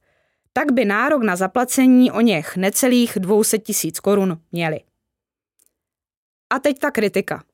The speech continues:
Ta spočívá hlavně v tom, že za určitých okolností může promlčecí lhůta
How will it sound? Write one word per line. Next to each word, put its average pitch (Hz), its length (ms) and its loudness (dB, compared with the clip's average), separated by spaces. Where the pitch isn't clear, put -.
Ta 220 120 0
spočívá 320 520 2
hlavně 311 340 4
v 330 60 -10
tom, 160 380 -4
že 185 160 -4
za 190 180 -2
určitých 349 580 -2
okolností 202 880 -2
může 294 440 4
promlčecí 294 720 2
lhůta 160 480 -2